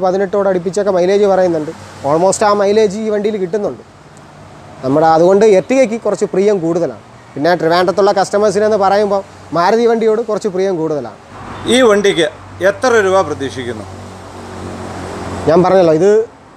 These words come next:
Speaker 1: bargain sale വെഹിക്കിളാണ്. Customer നാല് എഴുപത്തിയഞ്ചാണ് ചോദിക്കുന്നത്. ഇതിന് ഒരു മാന്യമായിട്ടുള്ള price വരികയാണെങ്കിൽ ഇതിൻ്റെ original കസ്റ്റമറിനെ വിളിച്ച് സംസാരിച്ച് അവർക്കും കൂടെ convince ആയിട്ടുള്ള ഒരു prize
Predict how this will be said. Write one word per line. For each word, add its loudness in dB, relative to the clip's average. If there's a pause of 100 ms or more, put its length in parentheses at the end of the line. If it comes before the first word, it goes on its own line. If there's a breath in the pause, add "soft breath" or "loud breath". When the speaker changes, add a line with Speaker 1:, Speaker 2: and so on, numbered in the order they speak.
(120)
Speaker 1:
bargain 0
sale 4
വെഹിക്കിളാണ്. -4 (420)
Customer 0 (380)
നാല് 2 (120)
എഴുപത്തിയഞ്ചാണ് 0 (300)
ചോദിക്കുന്നത്. -2 (580)
ഇതിന് 6 (160)
ഒരു 2 (1040)
മാന്യമായിട്ടുള്ള 2
price -2
വരികയാണെങ്കിൽ 0 (360)
ഇതിൻ്റെ 0 (140)
original 2
കസ്റ്റമറിനെ 2
വിളിച്ച് -2
സംസാരിച്ച് -2 (480 loud breath)
അവർക്കും 2
കൂടെ 4
convince 0
ആയിട്ടുള്ള 2
ഒരു 0
prize 0